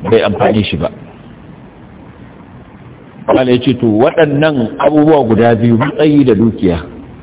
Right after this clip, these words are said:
su ne waɗanda abubuwa guda biyu da Allah subhanahu wata'ala ya yi bayaninsu a cikin Suratul Qasas. Farkon Suratul Qasas, Allah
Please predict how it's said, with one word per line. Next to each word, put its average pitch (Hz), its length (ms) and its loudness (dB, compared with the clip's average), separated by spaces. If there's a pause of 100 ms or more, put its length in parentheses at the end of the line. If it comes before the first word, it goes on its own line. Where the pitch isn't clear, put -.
(520)
su 165 160 4
ne 165 140 0
waɗanda 131 560 2
abubuwa 156 460 2
guda 127 260 2
biyu 147 160 2
da 127 160 2
Allah 135 160 2
subhanahu 131 320 0
wata'ala 135 380 2 (1120)
ya 123 240 4
yi 160 80 2
bayaninsu 147 640 2
a 123 160 2
cikin 135 240 -2
Suratul 143 400 2
Qasas. - 320 -4 (2250)
Farkon 156 520 0
Suratul 165 480 2
Qasas, 160 320 0 (400)
Allah 147 240 2